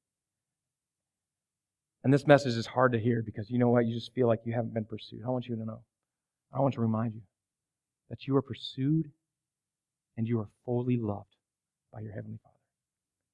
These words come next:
And he pursues you each and every moment. Pursues you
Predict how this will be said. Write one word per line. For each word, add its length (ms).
And 80
he 60
pursues 480
you 120
each 400
and 100
every 200
moment. 100
Pursues 280
you 80